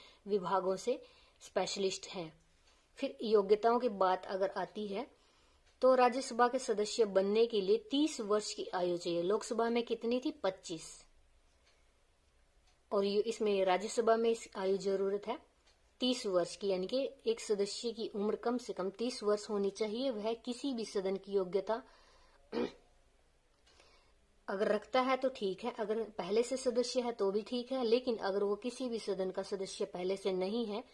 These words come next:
तो उसको इसकी योग्यता हासिल करनी पड़ेगी, यानी किसी भी क्षेत्र से चुनाव लड़कर वहां जीतना और फिर राज्यसभा के मेंबर बनने के योग्य होना। इसके बाद भी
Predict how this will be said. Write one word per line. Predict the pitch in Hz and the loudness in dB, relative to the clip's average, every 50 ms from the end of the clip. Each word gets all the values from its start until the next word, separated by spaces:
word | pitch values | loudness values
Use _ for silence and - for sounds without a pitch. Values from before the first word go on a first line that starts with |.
| - - - - - - _ _ - | -20 -20 -20 -20 -20 -20 _ _ 2
तो | 247 247 240 | 4 4 4
उसको | 247 - 240 233 - - - 208 226 - - - - - - - - 240 | 2 0 -2 -4 -2 0 2 2 2 2 -2 -8 -20 -20 -20 -12 -10 -10
इसकी | 240 - - 254 | -8 -2 6 8
योग्यता | 233 214 196 185 190 190 214 214 | 8 8 8 6 2 0 0 -2
हासिल | 208 - 233 214 214 - 220 202 | -2 -2 -4 -4 0 2 2 2
करनी | 196 - 175 165 165 165 165 | 2 0 -2 -2 -2 -4 -4
पड़ेगी, | 165 - 165 160 156 156 151 160 170 160 - - _ _ _ _ _ _ _ _ _ _ _ _ _ - | -4 -4 -4 -2 -2 -2 -2 -4 -6 -8 -8 -12 _ _ _ _ _ _ _ _ _ _ _ _ _ -4
यानी | 208 196 185 190 202 | -4 -2 0 -2 -2
किसी | 202 - 240 240 - 277 | -2 -2 -4 -2 -2 -2
भी | 240 226 | -2 -4
क्षेत्र | - - 208 180 180 - 190 | -2 0 0 0 0 -2 -4
से | 196 - 254 | -2 -2 -2
चुनाव | 247 - 220 202 185 175 170 165 | -2 -2 -2 -2 0 0 0 -2
लड़कर | 165 165 160 160 - - 214 | -2 -4 -6 -4 -4 -2 -2
वहां | 208 208 190 196 180 | -2 -2 -4 -6 -6
जीतना | 170 180 175 170 - 185 180 233 285 - - 220 | -6 -6 -6 -6 -6 -6 -6 -6 -6 -8 -12 -14
और | 202 170 | -14 -12
फिर | - - 233 262 277 294 - - _ _ _ _ - | -8 -4 -4 -4 -4 -6 -10 -18 _ _ _ _ -4
राज्यसभा | 185 180 190 196 190 - 202 175 175 170 | -2 -2 -2 -2 -4 -6 -4 -2 -2 -2
के | 165 - 220 262 285 - - _ 208 | 0 0 -2 -2 -2 -6 -12 _ -6
मेंबर | 202 190 190 190 190 180 | -4 -4 -2 0 0 0
बनने | 175 170 165 165 165 160 165 | 0 0 -2 -2 -4 -4 -4
के | 165 202 202 | -2 -2 0
योग्य | 226 220 196 185 180 190 | 0 0 0 0 0 -2
होना। | 175 180 175 165 160 160 160 - - - - - - - - _ _ _ _ _ _ _ _ - | -2 -2 -2 -4 -6 -8 -10 -12 -18 -20 -20 -20 -20 -20 -20 _ _ _ _ _ _ _ _ -6
इसके | 269 262 - - 277 | -6 -6 0 0 0
बाद | 233 202 185 190 185 190 208 202 196 | 2 2 2 4 4 4 4 2 -2
भी | 175 180 175 208 220 190 180 | -6 -4 -4 -4 -4 -4 -6